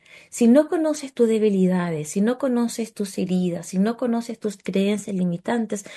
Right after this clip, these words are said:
es muy poco probable que puedas tener éxito en tu vida, porque para poder vencerte y superarte a ti mismo, tienes que vencer tus propios miedos. Tienes que vencer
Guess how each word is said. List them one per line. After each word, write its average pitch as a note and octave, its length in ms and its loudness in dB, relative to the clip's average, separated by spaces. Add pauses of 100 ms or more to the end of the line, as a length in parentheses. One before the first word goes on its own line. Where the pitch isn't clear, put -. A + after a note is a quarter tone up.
(260)
es A3 160 4
muy A#3+ 600 6
poco C4+ 420 2
probable A#3 580 0
que G#3+ 140 -4
puedas A#3 580 2
tener A3 300 -2
éxito A3 360 2
en G#3+ 100 -6
tu A3 100 -6
vida, F#3 380 -2 (480)
porque A3 600 4 (640)
para F#3+ 320 0
poder G3+ 360 4
vencerte A#3 1160 0 (160)
y F3 120 0
superarte G#3+ 720 0
a - 40 -6
ti F#3+ 140 -2
mismo, G#3+ 320 0
tienes D4+ 320 -2
que C4 140 -2
vencer A3+ 400 -6 (160)
tus A#3 180 6 (100)
propios F#3 300 -2
miedos. C#3 500 -8 (680)
Tienes C4 260 4
que B3 180 2
vencer G#3+ 520 0